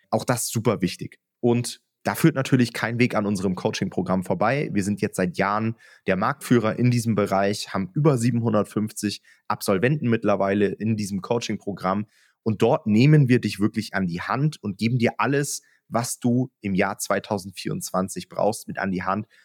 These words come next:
sodass du direkt, direkt auf einem extrem hohen Level publishen kannst. Und ich glaube, das ist einfach enorm wichtig, ja. Wenn du dich dafür interessierst, dann kann ich dir nur ans Herz legen, dir mal eine kostenlose Beratungssession bei uns zu buchen.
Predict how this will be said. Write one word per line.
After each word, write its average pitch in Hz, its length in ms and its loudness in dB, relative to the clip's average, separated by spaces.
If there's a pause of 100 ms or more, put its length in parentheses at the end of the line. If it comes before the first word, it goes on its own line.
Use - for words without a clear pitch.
(100)
sodass 135 320 0
du - 80 2
direkt, 120 640 0
direkt 139 280 2
auf - 140 -4
einem 117 120 2
extrem 107 480 -2
hohen 101 220 0
Level 90 220 -2
publishen - 420 -8
kannst. - 320 -12 (360)
Und 110 120 -2
ich - 100 -8
glaube, 120 480 0 (140)
das - 160 -2
ist 127 160 -2
einfach 104 360 -2
enorm 95 360 2
wichtig, - 420 -2 (280)
ja. 92 260 -2 (420)
Wenn 131 260 0
du 202 60 0
dich 170 160 0
dafür - 280 2
interessierst, - 800 -4
dann 95 120 0
kann 135 160 -2
ich 139 120 0
dir 123 100 2
nur 117 140 2
ans 104 180 -6
Herz 110 240 -2
legen, 101 240 0
dir 98 120 4
mal 95 200 0
eine 90 240 2
kostenlose 98 500 -2
Beratungssession 123 680 0
bei 104 80 -2
uns 110 180 -2
zu 104 140 -8
buchen. 104 320 -6